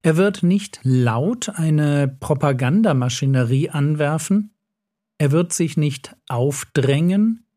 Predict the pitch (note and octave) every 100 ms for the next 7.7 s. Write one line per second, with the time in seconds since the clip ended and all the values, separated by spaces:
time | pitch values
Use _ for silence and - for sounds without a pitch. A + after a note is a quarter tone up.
0 | - D3 C#3+ F3 - - D#3 D#3+ E3 E3
1 | - - - B2 B2+ D3 F3 - D3 D3
2 | C#3+ D3 C#3 C#3 C3 A#2 A2 A#2+ G#2 _
3 | _ _ _ _ - D#3+ E3 E3+ E3+ E3
4 | D#3 G#3+ A3+ - D3 E3 - - - D3
5 | C#3+ C#3 A#2+ A#2 - F#3 G#3 G#3+ - _
6 | - C#3 C#3+ D#3 D3 D3 D3 - - D#3+
7 | F3 E3+ C3 D3+ D3 G2